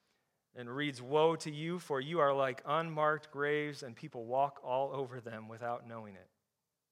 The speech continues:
A little background on this as Jesus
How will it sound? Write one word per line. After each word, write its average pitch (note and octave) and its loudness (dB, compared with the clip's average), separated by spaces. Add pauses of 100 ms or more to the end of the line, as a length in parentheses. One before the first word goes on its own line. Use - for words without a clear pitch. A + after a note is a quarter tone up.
(760)
A - -16
little B2 -2
background B2+ 2
on A#2+ -4 (380)
this C3 -8
as A2 -12
Jesus B2 -10